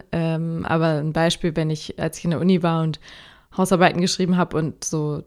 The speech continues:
drei Tage oder so meinen Kalender nur mit Hausarbeit beschrieben habe und wusste, ich mache nichts anderes, dann habe ich effektiv trotzdem immer nur zwei Stunden oder sowas geschrieben, weil ich dachte, oh, ich habe ja den ganzen Tag Zeit, dann kann ich ja jetzt erstmal Sport machen, dann kann ich ja jetzt erstmal einkaufen gehen,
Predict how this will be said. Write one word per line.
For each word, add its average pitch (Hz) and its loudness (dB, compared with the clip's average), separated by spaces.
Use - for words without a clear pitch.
drei 170 2
Tage 180 0
oder 160 2
so 160 -2
meinen 156 0
Kalender 170 0
nur 175 2
mit 165 -4
Hausarbeit 160 4
beschrieben 165 0
habe 160 2
und 160 -2
wusste, 190 4
ich 170 0
mache 180 4
nichts 190 4
anderes, 180 4
dann 190 4
habe 185 6
ich 180 0
effektiv 185 0
trotzdem 196 2
immer 147 2
nur 160 0
zwei 156 -2
Stunden 165 -2
oder 160 -2
sowas 151 -2
geschrieben, 175 0
weil 160 0
ich - 0
dachte, 170 0
oh, 330 6
ich 214 4
habe 208 2
ja 180 12
den 160 2
ganzen 156 0
Tag 196 4
Zeit, 262 4
dann 185 4
kann 208 4
ich 233 2
ja 208 -2
jetzt 196 -4
erstmal 202 2
Sport 285 -2
machen, 240 0
dann 190 -2
kann 151 -4
ich 151 -4
ja 165 -2
jetzt 151 -4
erstmal 156 -2
einkaufen 180 -2
gehen, 185 2